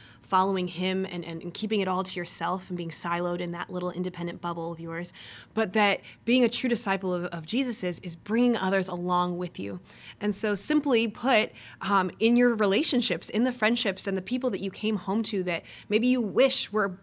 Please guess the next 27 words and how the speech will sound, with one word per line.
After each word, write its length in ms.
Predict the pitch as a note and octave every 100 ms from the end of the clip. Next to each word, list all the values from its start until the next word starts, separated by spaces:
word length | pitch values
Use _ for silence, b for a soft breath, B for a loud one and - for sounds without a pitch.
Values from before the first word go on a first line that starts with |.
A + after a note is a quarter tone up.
| -
at 180 | A3 -
conference 420 | C4+ B3+ B3 A#3
with 140 | C4
you 140 | A#3+ G#3
and 100 | G3+
had 240 | B3+ B3
this 140 | B3+
amazing 400 | B3 A#3+ A#3+ A#3+
high 280 | G#3+ A3+ A#3
that 100 | A3
you're 160 | G#3 A3
experiencing 500 | G#3+ - G#3+ G#3 G3+
right 160 | F#3+ G#3
now, 320 | A3 G3 F#3+ B B B B
that 140 | G3+ G#3
that's 280 | A3 C4+ -
where 100 | A3+
it 120 | F3+
starts. 480 | - G3 F#3+ - G3+
It 60 |
doesn't 440 | G3 G3 A3 - -
need 220 | A3 A3
to 80 | G3+
be 160 | A3+
this 160 | G3 E3+
big, 320 | E3+ A3+ A#3
grandiose 680 | G#3+ A3 A3 G#3+ G#3 -